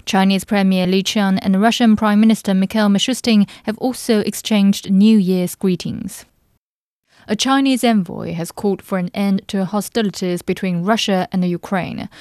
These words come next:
Geng Shuang, China's deputy permanent representative to the U N,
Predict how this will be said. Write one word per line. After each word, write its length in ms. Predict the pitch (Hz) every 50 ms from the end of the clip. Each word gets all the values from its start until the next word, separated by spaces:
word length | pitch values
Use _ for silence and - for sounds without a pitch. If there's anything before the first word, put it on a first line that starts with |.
| - - -
Geng 160 | 180 175 170
Shuang, 400 | - - 214 214 190 185 190 -
China's 420 | - - - 208 196 185 185 - -
deputy 380 | - 226 214 202 - 196 185
permanent 540 | 180 - - 214 196 190 185 180 175 - -
representative 720 | 185 175 - 190 175 - 214 214 196 190 - - 180 170 175
to 140 | - - 165
the 100 | 170 165 165 170 170
U 80 | 170 190
N, 260 | 214 220 196 190